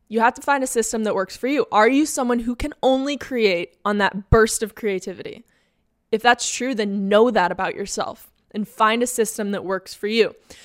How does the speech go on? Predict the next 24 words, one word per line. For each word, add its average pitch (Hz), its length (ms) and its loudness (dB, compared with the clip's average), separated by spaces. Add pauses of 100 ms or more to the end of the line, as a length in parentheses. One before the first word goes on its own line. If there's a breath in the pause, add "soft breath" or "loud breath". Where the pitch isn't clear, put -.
(120)
But 220 100 -8
for 240 140 0
me, 262 380 2 (500 loud breath)
it's 226 140 2
kind 240 220 0
of 226 60 -2
having 220 300 0
a 208 40 0
balance 190 440 -4
between 254 320 -6
the 254 80 2
two 254 200 -4
ideologies 240 800 0
where 196 380 2 (160)
I 208 180 4
allow 220 340 4
space - 460 -4
for 202 120 -8
myself 190 480 -6
to 180 100 -4
have 196 320 0
this 240 180 4
spontaneous 254 760 -2
creation, 269 540 -4